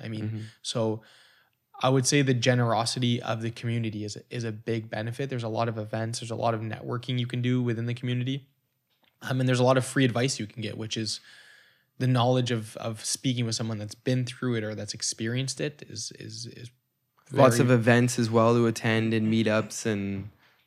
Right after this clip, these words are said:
Speaker 1: Yeah, yeah, yeah, there is. And, and people are always willing to, to lend a helping
Speaker 2: To hear
Speaker 1: hand.
Speaker 2: you out.
Speaker 1: Yeah, exactly.
Speaker 2: Do you, have you also found that you've benefited from some of the, uh,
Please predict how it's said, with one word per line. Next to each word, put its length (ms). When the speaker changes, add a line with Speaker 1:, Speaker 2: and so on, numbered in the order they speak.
Speaker 1:
Yeah, 280
yeah, 220
yeah, 40
there 160
is. 240
And, 260
and 80
people 240
are 140
always 260
willing 260
to, 300
to 140
lend 240
a 40
helping 320
Speaker 2:
To 60
hear 100
Speaker 1:
hand. 80
Speaker 2:
you 120
out. 160
Speaker 1:
Yeah, 200
exactly. 400
Speaker 2:
Do 180
you, 260
have 160
you 100
also 680
found 340
that 80
you've 200
benefited 720
from 680
some 240
of 100
the, 720
uh, 520